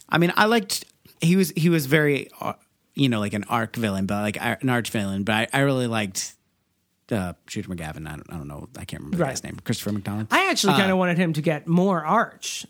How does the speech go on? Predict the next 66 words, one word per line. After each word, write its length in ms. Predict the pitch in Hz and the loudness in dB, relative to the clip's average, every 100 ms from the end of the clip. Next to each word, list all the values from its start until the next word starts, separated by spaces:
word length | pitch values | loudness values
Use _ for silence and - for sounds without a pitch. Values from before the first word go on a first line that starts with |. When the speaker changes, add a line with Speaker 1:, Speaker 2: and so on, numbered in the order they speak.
| - | 2
Speaker 2:
There 240 | 277 339 | 2 4
is 140 | 370 311 | 2 2
a 60 | |
moment 400 | 240 233 226 190 | 2 4 2 2
where 120 | 190 | 2
he 100 | 180 | 4
Speaker 1:
Yeah. 140 | 165 143 | 2 4
Speaker 2:
buys 300 | 180 208 196 | 4 2 2
Grandma's 460 | 190 165 151 147 185 | 2 2 2 -2 0
home 260 | 160 151 | 2 0
for 120 | 156 147 | 0 -2
no 120 | 135 | -2
reason. 500 | 135 131 131 147 143 - _ - - | -2 -4 -6 -12 -16 -20 _ -16 0
And 120 | 180 | 2
I'm 80 | 170 | 2
like, 180 | 175 175 | 0 0
"Why 260 | 214 240 269 | 2 2 4
would 120 | 262 | 4
he 100 | 226 | 2
do, 180 | 185 247 | 2 2
why 200 | 269 359 | 4 4
would 100 | 381 | 2
he 60 | 254 | 2
go 240 | 247 220 | 4 4
out 160 | 202 196 | 4 2
of 60 | |
his 160 | 190 160 | 0 2
way 120 | 175 | 2
to 100 | 160 | 2
do 140 | 147 139 | 0 -4
this?" 420 | - 190 - - | -6 -8 -8 -8
Speaker 1:
It's 100 | 156 | -6
kinda 180 | - 214 | 2 4
good. 180 | 175 165 | 4 2
It's 100 | 190 | 2
kinda 220 | 247 233 | 2 4
like 200 | 214 190 | 4 4
that, 180 | 185 160 | 2 2
ho-, 200 | 143 156 | 2 2
not 280 | 156 160 151 | 4 2 4
that, 220 | 143 131 - | 2 2 0
I 60 | 131 | 0
mean, 120 | 131 | 2
this 120 | 135 | 2
is 60 | 123 | 2
a 40 | |
movie 180 | 120 113 | 2 2
we 60 | 113 | 0
should 140 | - 123 | 0 2
watch, 200 | 143 - | 2 2
but 60 | |
it's 120 | 113 - | -4 -2
that 240 | 107 - | -4 -4
Caddyshack, 640 | - 120 113 - 101 101 107 | -6 -4 -2 -2 -4 -4 -6
like, 300 | 98 90 - - - - _ - | -6 -6 -12 -20 -20 -20 _ -10
Speaker 2:
Right. 260 | 165 165 143 | -2 0 2
Speaker 1:
"You 60 | 160 | 2
don't 120 | 147 | 2
belong 340 | 139 135 131 120 | 2 0 0 0
here," 280 | 120 113 110 | 0 -2 0
kind 240 | 139 123 | 0 0
of, 260 | 110 101 - | -2 -6 -10
he's 280 | 120 123 - | -2 -2 0
the 160 | 107 | -4
snooty, 580 | 98 - 113 107 101 101 131 | -2 0 0 0 -2 -2 -2
Speaker 2:
Yeah. 260 | 151 135 | -4 -6